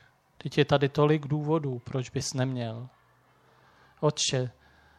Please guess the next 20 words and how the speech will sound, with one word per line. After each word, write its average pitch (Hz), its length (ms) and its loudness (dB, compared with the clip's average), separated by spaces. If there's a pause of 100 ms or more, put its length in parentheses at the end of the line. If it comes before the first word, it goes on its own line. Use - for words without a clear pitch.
(360)
ty 135 120 -4
mě 135 160 2
znovu 131 320 2
přijímáš.“ 139 720 -4 (2500)
U 147 100 2
někoho 170 420 6
to 180 120 2
možná 180 420 6
bude 139 300 2
jako 120 260 0
u 139 120 -2
toho 131 240 0
staršího 127 600 -2
bratra, 117 560 -8 (1800)
kde 120 120 -6
se - 180 -4
má 127 320 4
zlomit 131 500 0
něco 120 360 -6
z, - 360 -6